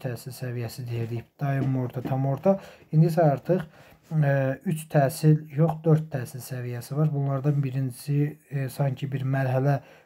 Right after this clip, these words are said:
funksiyasını yerinə yetirir. Yəni sıfır, e, sinifi, yəni sıfırıncı sinif, belə deyək. Yəni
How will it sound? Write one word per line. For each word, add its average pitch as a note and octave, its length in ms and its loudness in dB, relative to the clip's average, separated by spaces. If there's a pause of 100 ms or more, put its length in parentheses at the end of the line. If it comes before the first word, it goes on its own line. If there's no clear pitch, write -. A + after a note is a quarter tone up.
(140)
funksiyasını C3+ 600 2
yerinə A#2+ 300 -6
yetirir. C#3+ 440 -2 (360)
Yəni C#3+ 160 0
sıfır, D#3 580 0
e, C3 100 -6 (420)
sinifi, C3 540 -6 (120)
yəni C3 160 -2
sıfırıncı C3+ 480 0
sinif, B2 340 -4
belə C3 240 -8
deyək. D3+ 240 4 (600)
Yəni C#3 340 2